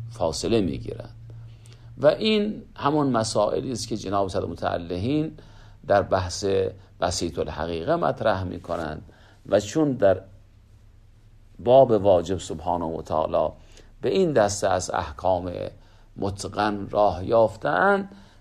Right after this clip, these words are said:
نظر نهایی جناب صدر متعلین این است که از حکمت به عرفان هجرت بکنند و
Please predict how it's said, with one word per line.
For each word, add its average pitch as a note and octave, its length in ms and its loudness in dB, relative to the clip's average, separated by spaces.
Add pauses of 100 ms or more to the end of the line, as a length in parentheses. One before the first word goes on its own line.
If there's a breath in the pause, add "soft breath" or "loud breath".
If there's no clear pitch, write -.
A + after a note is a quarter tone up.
(160 loud breath)
نظر G#2+ 680 2
نهایی G#2+ 640 2
جناب A#2+ 280 2
صدر F#2+ 200 0
متعلین F2+ 680 -4
این G2+ 160 -6
است F2+ 240 -6
که F#2+ 100 -8
از E2 200 -6
حکمت G2+ 540 0 (420 soft breath)
به A2 180 4
عرفان E3 400 2
هجرت C#3 480 0
بکنند G2 600 -4 (420 soft breath)
و F#2 300 2